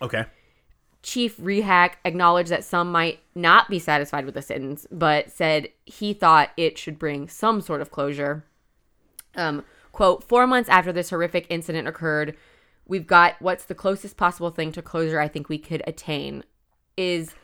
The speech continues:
Speaker 2: there justice in a case like this? I don't know." Uh, Waller County D A Elton Mathis Junior applauded the efforts of law enforcement to bring the trial to a conclusion quickly.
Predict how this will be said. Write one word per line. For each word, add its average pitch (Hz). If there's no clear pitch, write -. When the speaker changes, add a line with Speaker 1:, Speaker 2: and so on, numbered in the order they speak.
Speaker 2:
there 190
justice 214
in 202
a 190
case 202
like 170
this? 233
I 170
don't 170
know." -
Uh, 151
Waller 202
County 180
D 170
A 156
Elton 170
Mathis 165
Junior 160
applauded 160
the 156
efforts 151
of 147
law 151
enforcement 151
to 151
bring 156
the 147
trial 143
to 151
a 147
conclusion 147
quickly. 151